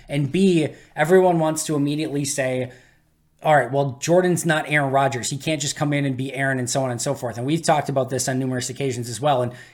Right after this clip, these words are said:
he doesn't necessarily have to be, and, and when you think of Hall of Fame M V P Aaron Rodgers.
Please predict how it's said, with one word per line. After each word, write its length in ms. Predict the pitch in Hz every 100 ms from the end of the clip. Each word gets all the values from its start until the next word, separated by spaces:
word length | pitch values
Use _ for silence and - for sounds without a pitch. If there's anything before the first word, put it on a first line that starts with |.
| _
he 320 | - 139 190
doesn't 240 | 226 226
necessarily 460 | 214 175 165 175 127
have 280 | 127 156 -
to 80 | 135
be, 300 | 123 117 123
and, 160 | 135
and 240 | 135 143 135
when 140 | 143
you 160 | 139 127
think 180 | 156 143
of 220 | 143 123 -
Hall 220 | - 151
of 100 | 139
Fame 440 | 143 143 139 139 - -
M 160 | 139 139
V 160 | 143
P 240 | 135 156 123
Aaron 240 | 113 113
Rodgers. 500 | 110 101 104 107 -